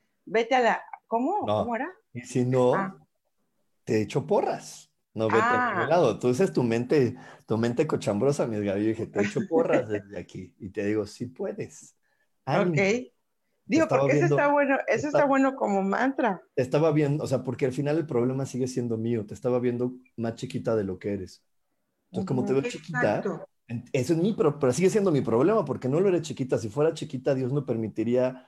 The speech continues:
Speaker 2: que sucedieran cosas en tu vida. Entonces, yo no te veo a ver, yo no te veo como chi-, o sea, mi problema de que creo que no puedes, o de la veo, cuando tenemos esas pláticas, ¿no? Bien, bien, bien bonitas de café, de, "Ay, Gaby, es que veo que Sofi,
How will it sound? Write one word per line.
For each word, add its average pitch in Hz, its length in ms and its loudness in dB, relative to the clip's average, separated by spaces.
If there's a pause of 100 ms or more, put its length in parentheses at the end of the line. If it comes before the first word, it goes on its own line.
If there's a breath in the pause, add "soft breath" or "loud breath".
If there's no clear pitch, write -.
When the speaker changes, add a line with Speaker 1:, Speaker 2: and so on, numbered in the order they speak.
(140)
Speaker 2:
que 110 120 -10
sucedieran 123 520 2
cosas 120 300 -4
en 101 60 -8
tu 101 100 -10
vida. 104 340 -2 (520)
Entonces, 117 140 -10
yo 165 60 0
no 196 120 -2
te 156 80 0
veo 135 160 2
a 135 100 4
ver, 127 260 0
yo 151 80 -2
no 160 120 0
te 147 80 0
veo 135 100 0
como 127 240 -4
chi-, - 180 -14 (120)
o 104 100 0
sea, 127 100 -2
mi 123 120 0
problema 143 440 0
de 147 140 -2
que 98 140 -14
creo 127 180 0
que 131 100 -8
no 127 180 -6
puedes, 110 580 0
o 95 80 -6
de 98 160 -6 (240 loud breath)
la 110 100 -2
veo, 120 240 -2
cuando 117 260 -4
tenemos 143 320 -2
esas 139 140 -6
pláticas, 104 540 -4
¿no? 101 120 -6
Bien, 117 300 -6
bien, 110 320 -8
bien 120 180 0
bonitas 110 600 -4
de 92 100 -8
café, 101 340 -8
de, 95 240 -8 (360 loud breath)
"Ay, 117 260 -6
Gaby, 120 240 -6
es 120 100 -8
que 147 240 -2 (220 loud breath)
veo 127 180 -2
que 147 120 -4
Sofi, 123 760 -2